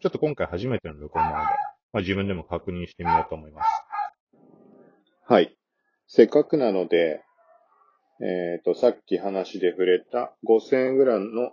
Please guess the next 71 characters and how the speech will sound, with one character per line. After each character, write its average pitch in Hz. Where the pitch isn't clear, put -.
五 101
千 127
円 123
ぐ 123
ら 104
い 85
の 80
完 95
全 90
ワ 90
イ 90
ヤ 90
レ 82
ス -
イ 87
ヤ 80
ホ 78
ン、 76
ジ 98
ェ 95
ー 95
ピ 98
ー 92
ラ 87
イ 78
ド、 73
テ 107
ィ 104
ー 98
ダ 101
ブ 90
リ 90
ュ 85
ー -
エ -
ス 87
五 80
百 98
二 95
十。 76
は 80
い。 -
こ 113
れ 107
で、 90
今、 82
そ -
れ 104
の 98
マ 95
イ 90
ク -
か 98
ら 120
話 87
を 76
し -
て 82
い 76
ま 76
す。 -
ま 110
あ、 -
波 104
形 180
を 180
見 180
て -
み 90
る 80
と、 82